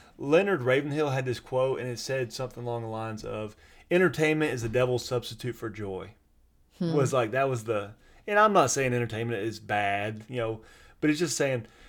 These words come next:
Speaker 1: when you're just trying to get entertained, you kind of give up what is real and what is good and what is really brings joy and satisfaction for a quick, fleeting, momentary,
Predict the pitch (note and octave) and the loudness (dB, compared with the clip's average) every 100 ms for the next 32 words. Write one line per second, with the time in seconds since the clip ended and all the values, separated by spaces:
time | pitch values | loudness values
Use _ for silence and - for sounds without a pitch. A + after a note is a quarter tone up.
0 | - - C#3+ B3 C#4+ - D3+ B2 A2 B2+ | -14 -6 -4 -4 -4 -4 -2 -2 -2 -4
1 | A#2 G#2+ - C#3 C3+ G#2+ G2+ G2 - _ | -4 -6 -8 -6 -4 -4 -8 -12 -20 _
2 | _ - _ D#3 E3+ - C#4+ F#3 - C#3+ | _ -20 _ -8 -8 -4 -2 -2 0 2
3 | D#3 A#2 D3+ C#3 - - _ - _ _ | 2 4 4 4 0 -18 _ -20 _ _
4 | C3 - D#3 D#3 G#2+ G2 G2+ G#2+ C3+ D3+ | -16 0 2 2 0 -6 -8 0 4 6
5 | E3+ D#3 A2 F#2+ A#2 A#2 D3 B2 - - | 8 6 4 0 -4 -2 -2 -2 -6 -4
6 | B2+ C#3+ C3+ A2+ A2 C#3 C#3 G#2 A#2 A2+ | 0 4 4 2 -2 -2 -2 -4 -8 6
7 | F3 G3+ D#3+ B2 B2+ A2+ - - B2+ B2 | 8 10 8 4 0 0 -4 -2 0 2
8 | A2 B2 A#2 G2+ - A#2 B2+ B2 - G2+ | 0 -4 -6 -6 -12 -10 -8 -8 -12 -14
9 | - C3 A#2+ G#2+ G#2 - E3 - - C#3+ | -6 -2 0 -2 -6 0 0 0 -6 -4
10 | C3+ B2+ A#2+ A#2 A#2 A2+ A#2 A2 G#2 | -2 -2 -4 -4 -4 -6 -6 -4 -6